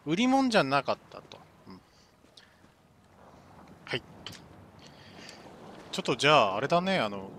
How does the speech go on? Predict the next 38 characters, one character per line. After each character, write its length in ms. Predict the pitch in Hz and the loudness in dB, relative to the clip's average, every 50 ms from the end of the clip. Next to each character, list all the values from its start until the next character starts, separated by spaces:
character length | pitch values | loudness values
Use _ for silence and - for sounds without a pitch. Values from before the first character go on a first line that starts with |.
| - - | -14 -10
紫 800 | 131 135 156 180 170 - 202 190 - - 202 202 202 202 196 196 | -6 -4 -2 -2 0 0 0 0 0 0 2 2 2 2 0 0
の 180 | 196 196 196 | -2 -2 -2
方 500 | 165 165 190 196 190 175 151 131 113 104 | -2 -4 -4 -2 -2 -2 -2 -2 -2 -4
の 380 | - 101 98 98 95 92 92 98 - - - - - - 123 | -6 -10 -12 -12 -14 -14 -16 -18 -10 -10 -10 -10 -10 -12 -8
占 400 | 120 123 127 127 135 139 143 151 | -4 -2 -2 0 0 0 0 0
え 60 | 160 | 0
る 100 | 160 147 | 0 0
や 140 | 127 113 107 | 0 -2 -2
つ 160 | - - 110 | -4 -8 -8
や 160 | 101 101 98 | -6 -6 -8
っ 40 | 98 - - - - | -8 -10 -18 -10 -8
ち 120 | - 107 | -8 -6
ゃ 60 | 101 | -6
い 80 | 202 - | -8 -10
ま 160 | - 196 - | -14 -14 -14
す 120 | - - | -14 -14
か 140 | - - - | -10 -10 -12
ね。 120 | - 185 185 - - 113 117 117 - - - - - - - - - - - - - - - - - - - - - - - - - - - - - - - - - - - - - - - | -10 -10 -14 -14 -14 -14 -14 -14 -14 -14 -14 -16 -16 -16 -14 -12 -10 -10 -10 -10 -12 -16 -16 -18 -18 -18 -20 -20 -20 -20 -20 -20 -20 -20 -20 -20 -20 -20 -20 -20 -20 -20 -18 -16 -14 -12 -12
え 420 | 113 113 110 110 107 104 101 101 - | -12 -10 -10 -8 -8 -8 -10 -10 -10
ー、 40 | - | -12
恋 140 | 110 104 | -12 -10
別。 1200 | 98 - - - - - - - - - - - - - - - - - - - - - - - - - - - | -10 -12 -10 -8 -8 -6 -6 -6 -8 -8 -10 -10 -12 -12 -12 -12 -14 -14 -16 -16 -18 -18 -20 -20 -20 -20 -20 -18
占 120 | - - 95 92 90 - | -16 -14 -12 -12 -12 -14
い 40 | |
か 120 | - - - | -14 -16 -18
な。 60 | 87 - - - - - - | -20 -18 -18 -16 -16 -14 -14
こ 100 | - 120 | -12 -8
れ 60 | 127 | -6
ね、 60 | 151 | -2
王 200 | 147 156 180 185 | 0 2 2 2
の 100 | 175 143 | 2 0
ベ 160 | 123 107 123 117 | 0 -2 -2 -2
ル 60 | 117 | -2
ト 80 | 120 | -8
プ 160 | - - - 107 | -10 -10 -8 -8
レ 120 | 101 92 | -6 -8
ー 40 | 90 | -8
ト。 120 | - - | -12 -18